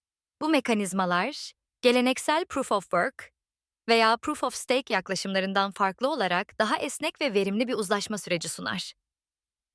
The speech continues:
Konsensus mekanizmalarındaki gelişmeler, özellikle alt ağlar, subnets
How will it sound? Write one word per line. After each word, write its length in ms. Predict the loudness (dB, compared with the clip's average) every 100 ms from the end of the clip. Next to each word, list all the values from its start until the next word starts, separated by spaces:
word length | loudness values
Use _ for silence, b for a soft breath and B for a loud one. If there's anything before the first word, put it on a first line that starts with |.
| _ 2
Konsensus 580 | 2 2 0 0 -2
mekanizmalarındaki 920 | -2 0 0 0 0 0 0 -2 -2 -2
gelişmeler, 640 | -2 -2 -4 -4 -4 -6 -2 2
özellikle 640 | 4 2 0 -2 -2 0
alt 260 | 2 2 2
ağlar, 480 | 0 0 -2 -4 -10 _ _ -16
subnets 680 | 2 4 4 -2 -4 -8